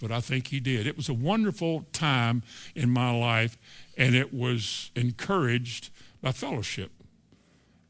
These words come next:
Talking to people about your experience, sharing with other people what the Lord had said to you and how he had done things for you. Look at First Thessalonians five and verse eleven.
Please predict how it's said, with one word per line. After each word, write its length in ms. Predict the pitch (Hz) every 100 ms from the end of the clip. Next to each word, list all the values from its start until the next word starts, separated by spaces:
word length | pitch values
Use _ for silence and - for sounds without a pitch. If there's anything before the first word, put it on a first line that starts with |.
| -
Talking 400 | - 196 208 208 180
to 80 |
people 380 | - 196 185 143
about 300 | 131 135 135
your 220 | 143 139
experience, 840 | 127 - - 139 110 - - - - - - _
sharing 520 | - - - 170 190 190
with 140 | 180
other 240 | 190 175
people 320 | 147 190 143 131
what 160 | 143
the 80 | 135
Lord 300 | 135 151 143
had 120 | 127
said 300 | - 165 139
to 60 | 131
you 220 | 147 151
and 140 | 120 101 - - - - -
how 300 | - 156 165
he 160 | 143 160
had 280 | 139 117 - - - - - - _ _ -
done 240 | 147 147 135
things 320 | 135 131 101
for 260 | - 127 120
you. 200 | - - - - - _ _ _ _ _ _ _ _ _ -
Look 200 | 220 226
at 80 | 135
First 260 | - 170 -
Thessalonians 580 | 156 - 139 139 127 -
five 560 | - 147 131 120 139 - - - - - - - _ _
and 100 | 127
verse 280 | 120 143 - -
eleven. 580 | 131 127 156 123 131